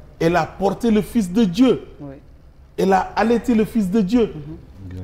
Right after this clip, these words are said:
Speaker 1: Mais ce n'est pas pour autant qu'elle s'est s'enorgueillit.
Speaker 2: Oui.
Speaker 1: Ce n'est pas pour autant qu'elle a montré qu'elle était, voilà,
Speaker 2: Mhm.
Speaker 1: qu'elle était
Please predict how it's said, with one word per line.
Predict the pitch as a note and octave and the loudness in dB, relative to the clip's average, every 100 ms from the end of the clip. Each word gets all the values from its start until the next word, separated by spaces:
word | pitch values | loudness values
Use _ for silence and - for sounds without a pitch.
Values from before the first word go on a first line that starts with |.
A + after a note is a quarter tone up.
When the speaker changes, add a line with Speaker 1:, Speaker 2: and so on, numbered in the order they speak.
| B2 | 2
Speaker 1:
Mais | D#3 G#3+ G#3+ - | 4 4 2 -10
ce | - D#3+ | -6 -2
n'est | D3+ | 0
pas | G3+ G3 | 0 -2
pour | G3+ | -2
autant | E3 E3+ G#3+ | -2 -2 -4
qu'elle | G#3 F3 D#3 | -2 -2 -2
s'est | - D3 C#3 | -2 -2 -2
s'enorgueillit. | C3 - D3 D3 C3 C#3+ D#3 G#3+ - - - | -6 -6 0 0 2 0 0 -4 -8 -14 -8
Speaker 2:
Oui. | D3+ C3+ | -6 0
Speaker 1:
Ce | |
n'est | D#3 | 0
pas | D#3 E3 | 0 -2
pour | E3 | -2
autant | D#3+ D#3+ F3+ F#3 | -4 -2 -4 -2
qu'elle | F#3 D3 | -2 0
a | C3+ | 0
montré | C3+ D#3+ D#3+ E3+ F#3 - - - | 0 -2 -2 -4 -4 -8 -18 -4
qu'elle | D#3+ D#3 | 0 2
était, | D#3 E3+ E3 C#3 B2+ | 0 0 -2 -2 0
voilà, | E3 D#3+ - - - | 0 -2 -6 -18 -20
Speaker 2:
Mhm. | D3 D#3+ - | -14 -12 -4
Speaker 1:
qu'elle | D3+ D3+ | -2 0
était | - B3 G3 | 0 0 0